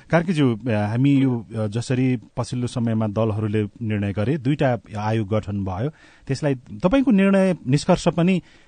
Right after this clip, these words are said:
काम गर्न दिएन भन्ने नै हो कि, अथवा फेरि कार्यकालमा त गतिविधि केही भयो भनेर, अ, अन्तिम समयमा प्रतिवेदन पनि बुझाएकै देखिन्छ,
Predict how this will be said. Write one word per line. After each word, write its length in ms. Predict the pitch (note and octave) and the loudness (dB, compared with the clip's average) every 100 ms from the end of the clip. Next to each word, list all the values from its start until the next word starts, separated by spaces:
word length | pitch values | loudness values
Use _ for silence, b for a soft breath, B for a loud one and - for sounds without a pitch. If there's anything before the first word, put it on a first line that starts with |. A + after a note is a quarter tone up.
| _ D3 | _ 0
काम 200 | F3 F3 | 2 6
गर्न 280 | E3+ E3 | 6 4
दिएन 420 | C3+ C#3 D#3+ D3+ D3 | 2 2 4 4 2
भन्ने 280 | G#2 E2+ | 0 0
नै 120 | G#2+ C3+ | 2 2
हो 200 | F#2 F2+ | 0 -2
कि, 180 | G#3+ | -2
अथवा 420 | C4+ A#3+ A3 G#3+ C#3+ A#2 b b - | 0 2 4 4 4 -4 b b -2
फेरि 160 | - B3 | 0 2
कार्यकालमा 640 | - G3 A3 G#3 G3 G3 | 2 2 4 4 4 2
त 100 | F#3 | 2
गतिविधि 540 | F#3+ C#3 D3 E3 E3 E3 | 2 2 2 0 0 2
केही 240 | D#3 E3 | 2 2
भयो 240 | A#2+ A2 | 2 2
भनेर, 240 | B2 D3+ C#3+ | 4 4 4
अ, 480 | C3+ G2+ G2+ G#2 - | 2 0 -6 -6 -2
अन्तिम 320 | B2+ B2+ E3 | -2 2 0
समयमा 380 | D#3 D3+ D3 C#3 | 2 2 2 2
प्रतिवेदन 500 | C3+ C3 B2 A#2 A#2+ | 0 0 0 0 0
पनि 160 | B2+ B2 | 0 0
बुझाएकै 460 | A2 G#2+ A2 B2 | 0 0 0 -2
देखिन्छ, 340 | A2 G2+ F#2+ | -2 -2 -4